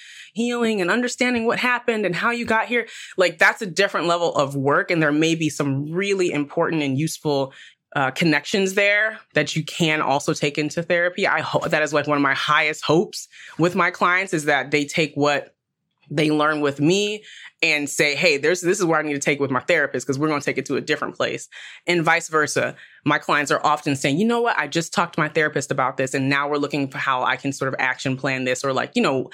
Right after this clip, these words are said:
and I, I told her, "I'm gonna use this with my coach." That happens all the time. I guess the point I'm making here is that this process works really well when it's supported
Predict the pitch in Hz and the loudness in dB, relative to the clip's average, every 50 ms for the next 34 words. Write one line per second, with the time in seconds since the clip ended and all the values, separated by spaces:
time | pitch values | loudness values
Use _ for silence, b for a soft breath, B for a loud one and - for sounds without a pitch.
0 | B B B B B B 156 151 143 147 - - 147 - - 165 147 139 131 139 | B B B B B B 0 0 0 0 0 -4 -4 0 2 2 4 4 2 2
1 | 135 147 143 135 131 143 139 131 139 139 - - 135 - 139 127 131 - - 156 | 2 2 2 2 0 0 0 0 -2 -2 -2 -2 -2 0 0 -2 -2 0 0 0
2 | 123 120 117 - - b b b b b 160 151 147 - 170 160 156 - 151 139 | 0 -2 -4 -8 -14 b b b b b 0 0 0 0 -2 -2 0 -2 -6 -6
3 | - _ _ - 139 143 143 143 143 143 139 139 - 131 113 110 - - B B | -8 _ _ 0 2 2 2 2 0 -2 -4 -2 0 -2 0 -2 -4 -8 B B
4 | B B B 156 165 165 175 175 - 185 170 165 165 160 160 151 135 131 135 135 | B B B -2 0 0 0 0 0 -4 -2 0 0 2 2 0 0 0 -2 -2
5 | 135 - 170 170 165 196 170 180 165 - 135 131 - - 147 135 135 131 127 - | -2 -4 -4 -4 -2 -2 -2 -2 -2 -2 -4 -4 -2 0 0 2 2 0 0 -2
6 | - b b b b b b _ _ - 151 170 165 - - - 170 147 151 - | -6 b b b b b b _ _ -2 -2 -2 -2 -2 -2 0 2 2 2 0
7 | - 190 175 180 180 - - - 147 131 143 143 139 - - - - 120 143 151 | 0 0 0 0 -2 -4 -8 -4 0 0 2 0 0 -4 -10 -10 -6 -2 -2 0
8 | 143 147 151 135 117 127 127 143 175 190 180 170 160 127 143 139 139 - - - | 0 0 -2 0 0 0 0 2 0 0 -2 -4 -2 -2 0 0 0 -2 -4 -6
9 | - 131 - - 147 143 143 139 156 180 185 202 | -6 -6 -2 0 0 0 2 2 0 0 0 -4